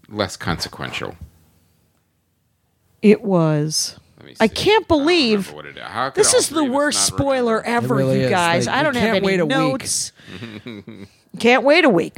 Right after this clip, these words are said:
Speaker 3: Can't
Speaker 2: Just
Speaker 3: wait a
Speaker 2: can't
Speaker 3: week.
Speaker 2: do it.
Speaker 1: Captain Marvel, second spoiler.
Speaker 2: So I do stand-up comedy. My name is Jackie Cation,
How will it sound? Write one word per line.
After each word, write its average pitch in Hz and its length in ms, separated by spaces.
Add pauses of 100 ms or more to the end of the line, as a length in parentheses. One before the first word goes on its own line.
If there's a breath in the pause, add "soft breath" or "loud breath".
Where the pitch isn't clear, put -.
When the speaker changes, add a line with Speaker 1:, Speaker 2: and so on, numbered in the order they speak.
Speaker 3:
Can't 131 180
Speaker 2:
Just 113 140
Speaker 3:
wait 110 80
a 104 40
Speaker 2:
can't 104 180
Speaker 3:
week. 98 60
Speaker 2:
do 214 200
it. - 100 (280)
Speaker 1:
Captain - 520
Marvel, - 380 (160)
second - 300
spoiler. 50 680 (460)
Speaker 2:
So - 120
I 415 120
do 403 120
stand-up 175 400
comedy. 156 380
My 185 140
name 185 140
is 170 100
Jackie 190 340
Cation, - 460